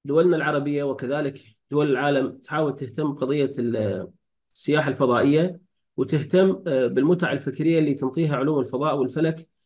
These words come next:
مثل ما تهتم، آه، بلعبات ال-، كرة القدم وغيرها، لأن حقيقة الأمر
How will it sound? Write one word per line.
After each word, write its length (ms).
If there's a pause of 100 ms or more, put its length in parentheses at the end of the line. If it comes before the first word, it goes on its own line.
(140)
مثل 240
ما 120
تهتم، 600
آه، 460
بلعبات 520
ال-، 420
كرة 260
القدم 380
وغيرها، 380
لأن 200
حقيقة 420
الأمر 380